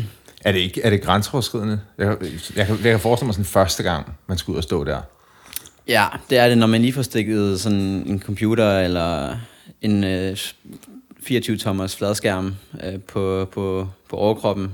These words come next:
Speaker 2: og skal stå midt på, på strøget et eller andet sted, ikke?
Speaker 1: Mm.
Speaker 2: Så, så er det lidt noget, noget grænseoverskridende noget, som man ikke lige, øh, kan være forberedt på, men det, jeg har hørt, det skulle være, jeg har også selv oplevet det, at det skulle være et mega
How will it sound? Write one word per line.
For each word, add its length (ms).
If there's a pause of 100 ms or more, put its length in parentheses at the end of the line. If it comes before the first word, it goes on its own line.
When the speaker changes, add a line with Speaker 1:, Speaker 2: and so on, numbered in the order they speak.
(100)
Speaker 2:
og 60
skal 460
stå 420
midt 220
på, 420
på 100
strøget 260
et 40
eller 120
andet 100
sted, 180
ikke? 140 (180)
Speaker 1:
Mm. 200 (220)
Speaker 2:
Så, 760 (100)
så 200
er 120
det 100
lidt 160
noget, 580 (460)
noget 120
grænseoverskridende 680
noget, 360
som 80
man 140
ikke 140
lige, 460
øh, 100 (280)
kan 100
være 100
forberedt 380
på, 140
men 220
det, 180 (300)
jeg 100
har 40
hørt, 240
det 100
skulle 180
være, 180
jeg 140
har 60
også 100
selv 140
oplevet 340
det, 80
at 160
det 80
skulle 160
være 160
et 100
mega 680